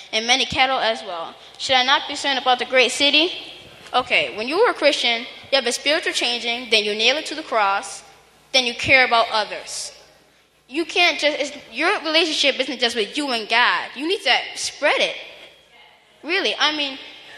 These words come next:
when you have a relationship with God, you can't just say, "Okay, it's just me and God now." No, you are still on this planet.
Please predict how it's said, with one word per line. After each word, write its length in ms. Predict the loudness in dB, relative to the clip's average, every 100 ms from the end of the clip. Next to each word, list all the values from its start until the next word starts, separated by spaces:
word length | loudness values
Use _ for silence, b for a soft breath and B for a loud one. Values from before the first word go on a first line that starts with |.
| -8 -4
when 140 | -2
you 120 | 0
have 180 | 4 4
a 60 | 2
relationship 520 | 0 -2 -2 -6 -4
with 140 | -4 2
God, 260 | 2 2
you 80 | 0
can't 260 | 0 2 2
just 220 | -2 -2
say, 340 | 0 0 -2 B B -6
"Okay, 280 | -2 0 0
it's 80 |
just 160 | -2 -4
me 220 | 0 0
and 80 | 2
God 300 | 2 2 0
now." 240 | -2 -6 -4
No, 280 | -2 0
you 200 | 2 2 2
are 60 |
still 200 | 2 0
on 200 | 2 2
this 120 | -2 -4
planet. 500 | -2 0 0 -2